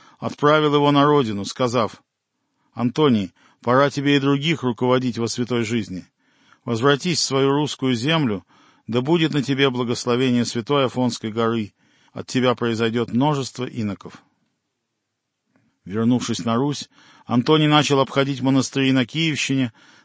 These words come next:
но нигде не нашел такой строгой жизни, к которой он привык на Афоне. По смотрению Божию,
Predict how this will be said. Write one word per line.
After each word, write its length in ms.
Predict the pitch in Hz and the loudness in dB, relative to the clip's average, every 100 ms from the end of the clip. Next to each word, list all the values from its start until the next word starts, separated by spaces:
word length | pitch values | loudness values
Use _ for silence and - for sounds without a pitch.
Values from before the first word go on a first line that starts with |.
| - | 0
но 100 | 135 | 2
нигде 320 | 147 143 165 | 4 2 2
не 80 | 160 | 4
нашел 360 | 151 120 156 | 2 2 0
такой 280 | 139 127 143 | 2 0 0
строгой 400 | - 147 143 135 | 0 0 2 0
жизни, 500 | 120 170 135 110 95 _ _ _ | 0 -2 -2 -4 -6 _ _ _
к 40 | |
которой 320 | 127 135 139 | -6 0 2
он 120 | 139 123 | 2 2
привык 340 | 131 131 120 | 0 0 -2
на 140 | 123 | 0
Афоне. 480 | 127 - 107 95 82 - _ _ _ _ _ _ _ _ | 0 -2 -6 -6 -8 -16 _ _ _ _ _ _ _ _
По 120 | 110 | -8
смотрению 640 | - 120 117 156 156 143 | -2 -2 0 0 0 0
Божию, 520 | 131 151 151 143 135 | 0 0 0 0 -2